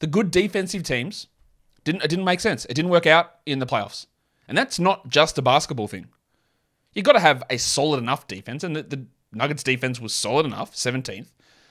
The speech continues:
but you don't have to be the best defense in the N B A or in the N F L to win titles.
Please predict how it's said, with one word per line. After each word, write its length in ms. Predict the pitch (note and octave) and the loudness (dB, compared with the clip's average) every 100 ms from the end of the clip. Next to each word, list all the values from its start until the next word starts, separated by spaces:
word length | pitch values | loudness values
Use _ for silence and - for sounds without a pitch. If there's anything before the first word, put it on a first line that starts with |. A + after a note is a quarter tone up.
| _ | _
but 120 | - C#3 | -4 2
you 60 | |
don't 160 | F3 F3+ | 4 2
have 280 | - D#3+ - | 0 0 0
to 80 | C#3+ | -2
be 140 | D3 | 0
the 120 | C3 | 0
best 220 | C3+ C3+ | 0 0
defense 360 | C3 B2+ C3+ A#2+ | 0 0 -2 -4
in 80 | B2+ | -2
the 140 | A#2+ | -2
N 80 | A#2 | -2
B 100 | G#2+ | -2
A 180 | G#2 B3 _ _ _ _ _ | -4 -6 _ _ _ _ _
or 140 | C#3+ G#3 | 2 4
in 80 | |
the 60 | B3 | 4
N 100 | G#3+ | 4
F 100 | F#3+ | 4
L 300 | A2 - _ _ _ _ _ - | 2 0 _ _ _ _ _ 0
to 100 | E3+ | 2
win 300 | E3+ E3+ D#3 | 2 0 -2
titles. 500 | - C3+ G#2+ - | 4 4 4 -12